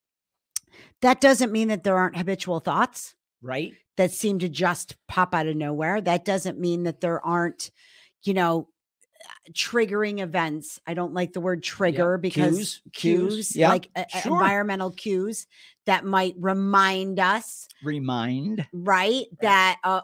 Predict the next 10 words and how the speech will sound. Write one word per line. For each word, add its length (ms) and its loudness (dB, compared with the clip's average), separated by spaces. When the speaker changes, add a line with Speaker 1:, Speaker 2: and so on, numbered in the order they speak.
Speaker 1:
of, 480 -2
of 120 -10
something 680 -6
like, 440 0
um, 640 -2
like, 240 -2
you 160 -6
know, 160 -2
when 300 -2
you 540 -2